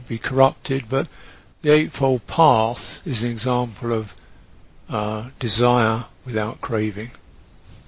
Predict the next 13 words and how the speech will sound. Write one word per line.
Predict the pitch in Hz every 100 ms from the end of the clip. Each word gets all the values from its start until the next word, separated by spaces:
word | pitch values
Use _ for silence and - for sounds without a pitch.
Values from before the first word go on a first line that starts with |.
| - - - - - - - - - - -
That | - 113 156
is, | 104 104 -
one | 113
is | 104 101
motivated | 123 143 127 104 101 107 - 107 - - - - - - - -
to | - 107
go | - 107
to | 101 -
a | 98
retreat. | 101 - - 113 - - - - - - - _ - - -
One | 113
is | 104
motivated | 117 139 - 104 101 101 - - -